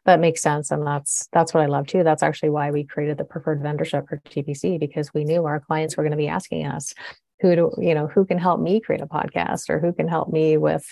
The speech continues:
social media or whatever. And, and we're not trying to be the one-stop shop for podcasting. We just wanna be really good at booking people on stages, uh, virtual and, and in person. You know, that's where we'll move to.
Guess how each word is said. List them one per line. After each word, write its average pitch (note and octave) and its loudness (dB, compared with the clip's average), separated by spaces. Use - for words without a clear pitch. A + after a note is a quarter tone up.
social D#3 0
media D3 -2
or C#3+ -4
whatever. C#3+ -2
And, C#3+ -4
and D#3+ -2
we're F3 2
not F#3 0
trying D3+ -2
to D3+ 2
be C#3+ -2
the E3 0
one-stop D3 -2
shop C#3+ -2
for C#3+ -8
podcasting. D3 -4
We E3 4
just D#3+ 2
wanna D3+ 0
be D3+ 2
really D3+ 0
good D3 -2
at D3 -2
booking D3+ -4
people C#3+ -4
on D#3 0
stages, D3 0
uh, D3 -2
virtual D3 -4
and, C#3+ -4
and D3 -6
in D3+ -8
person. D3 -6
You D3+ -8
know, D3 -4
that's D3 -6
where D3+ -4
we'll D3 -6
move D3 -6
to. C#3+ -4